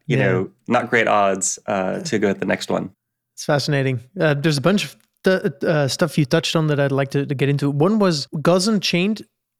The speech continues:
Speaker 2: um, always a part of Immutable, or did it start as, you know, a game you wanted to build and then you decided to go build it on Immutable? Wh-, what's the story there?
Speaker 1: Yeah, so Gods Unchained did start before I joined. Uh, it was back when we were Fuel Games.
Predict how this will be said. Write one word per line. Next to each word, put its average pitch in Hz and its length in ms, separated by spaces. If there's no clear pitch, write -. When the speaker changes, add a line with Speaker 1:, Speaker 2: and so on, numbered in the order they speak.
Speaker 2:
um, 139 320
always 196 280
a 208 60
part 226 280
of 233 80
Immutable, 220 460
or 165 180
did 156 200
it 147 80
start 175 300
as, 156 200
you 151 60
know, 139 120
a 139 60
game 147 200
you 165 100
wanted 156 240
to 143 80
build 160 360
and 156 160
then 147 260
you 156 120
decided 151 400
to 160 80
go 160 260
build 170 320
it 190 80
on 196 180
Immutable? 208 480
Wh-, 175 160
what's 170 180
the 151 80
story 156 220
there? 175 220
Speaker 1:
Yeah, 160 240
so 139 600
Gods 170 220
Unchained 175 380
did 135 100
start 120 260
before 104 460
I 98 220
joined. 87 560
Uh, 82 360
it 107 100
was 92 140
back 101 300
when 95 140
we 95 100
were 92 100
Fuel 98 300
Games. 90 500